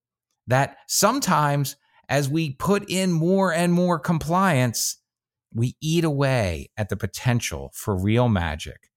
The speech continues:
to emerge. So that's a real challenge for us.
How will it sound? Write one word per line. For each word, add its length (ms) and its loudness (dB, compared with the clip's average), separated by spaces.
to 140 -6
emerge. 720 -6
So 140 2
that's 240 2
a 60 0
real 280 0
challenge 440 -2
for 160 -4
us. 320 -8